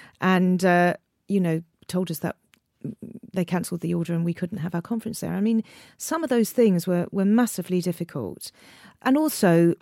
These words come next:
you know, I remember getting in a taxi and being dropped off outside my head office and being told, "Oh, you're not going in there, are you?" Well, yes, I am. "Well, you know what goes on in <laughs> there." "Well, no, I don't. Why?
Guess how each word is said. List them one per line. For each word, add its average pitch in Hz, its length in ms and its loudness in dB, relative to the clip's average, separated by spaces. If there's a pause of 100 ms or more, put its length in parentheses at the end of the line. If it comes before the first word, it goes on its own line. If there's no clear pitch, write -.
(160)
you 214 120 4
know, 196 60 6
I 180 40 6
remember 202 280 6
getting 185 300 -2
in 170 80 2
a 185 60 2
taxi - 460 -2
and 160 80 -4
being 165 200 0
dropped - 320 -4
off 165 140 -4
outside 170 420 -6
my 160 260 -4 (280)
head 196 180 2
office 175 440 0
and 160 120 -2
being 165 260 0
told, 165 300 0
"Oh, 185 200 4
you're 165 140 4
not 180 160 0
going 175 260 2
in 170 140 2
there, 170 260 2
are 185 140 2
you?" 143 260 -4 (440)
Well, 220 260 -2 (280)
yes, 262 300 -2
I 185 100 2
am. 220 340 0 (420)
"Well, 190 280 6
you 185 120 6
know 202 140 6
what 196 180 2
goes 196 220 4
on 190 160 6
in 170 220 6
<laughs> - 240 4
there." 196 140 4 (440)
"Well, 254 160 2
no, 302 200 2
I 233 60 4
don't. 285 260 2
Why? 240 360 4